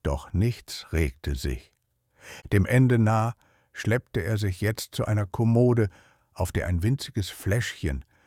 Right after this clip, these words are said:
mit einer klaren Flüssigkeit stand und führte es gierig an seinen schmerzverzerrten Mund.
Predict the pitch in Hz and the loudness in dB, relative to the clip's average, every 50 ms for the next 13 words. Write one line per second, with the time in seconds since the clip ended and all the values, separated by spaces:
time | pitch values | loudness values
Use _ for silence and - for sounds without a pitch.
0 | _ _ - 139 131 - - 107 98 90 90 - - - 90 98 107 107 104 - | _ _ -4 -4 -2 0 0 0 0 0 -2 -4 -4 -2 -2 0 0 0 0 0
1 | 101 92 - - - 101 113 - - 95 87 - - - 98 92 90 90 - - | -2 -2 -2 -2 -2 -2 0 0 -2 -4 -6 -6 -8 -6 -4 -2 -2 -4 -6 -10
2 | - - - 92 95 98 87 - _ _ _ _ _ _ _ _ _ - 85 82 | -8 -4 -2 0 0 0 0 -4 _ _ _ _ _ _ _ _ _ -8 -4 -4
3 | 78 - - - 127 123 127 120 - - - 101 98 - - - _ - 110 110 | -4 -4 -6 -2 0 0 0 0 -2 -4 -4 -4 -6 -6 -8 -14 _ -2 0 2
4 | 123 123 120 113 113 117 117 - - - _ _ _ _ _ _ _ _ - - | 4 4 4 2 2 0 -4 -4 -8 -18 _ _ _ _ _ _ _ _ -8 -6
5 | 95 87 - 80 82 73 71 73 - - - - - 85 87 95 95 92 - - | -6 -4 -2 -2 -2 -2 -4 -4 -6 -8 -8 -6 -4 -2 0 0 -2 -4 -6 -10
6 | - - - - - 69 - _ - - - - 95 92 87 87 - _ - 101 | -16 -16 -14 -10 -10 -10 -10 _ -16 -12 -6 -2 -2 -2 -2 -4 -8 _ -2 0
7 | 95 90 85 82 78 67 58 - - | 2 2 2 2 0 -2 -4 -10 -16